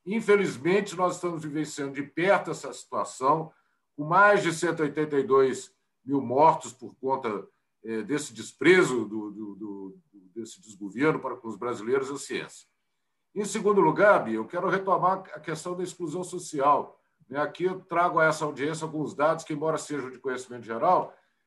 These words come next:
é importante serem retomadas para contextualizar o que eu quero discutir. De acordo com a última pesquisa do, do pned, realizada no ano dois mil e quinze, cinquenta e quatro da população se autodeclara preta ou parda.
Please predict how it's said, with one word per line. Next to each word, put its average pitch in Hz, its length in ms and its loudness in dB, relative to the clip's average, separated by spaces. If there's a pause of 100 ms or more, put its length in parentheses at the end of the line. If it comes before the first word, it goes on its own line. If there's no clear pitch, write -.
(160)
é 120 80 -8
importante 165 480 -2
serem 175 260 0
retomadas 156 720 2
para 143 160 -4
contextualizar 151 800 -4
o 151 40 -2
que 156 80 -10
eu 151 100 -6
quero 151 200 -6
discutir. 143 640 -8 (640)
De 143 60 -2
acordo 175 340 0
com 190 80 4
a 180 40 8
última 165 300 4
pesquisa 151 640 0
do, 127 440 -4 (180)
do 117 140 -16
pned, 123 600 0
realizada 127 500 -2
no 127 100 -6
ano 127 100 -4
dois 120 200 -4
mil 113 140 -12
e - 20 -14
quinze, 175 520 -6 (400)
cinquenta 208 560 2
e 180 80 2
quatro 180 260 0
da 165 120 -4
população 156 560 -4
se 160 140 -8
autodeclara 139 640 -6
preta 190 640 -2
ou 165 160 -10
parda. 110 520 2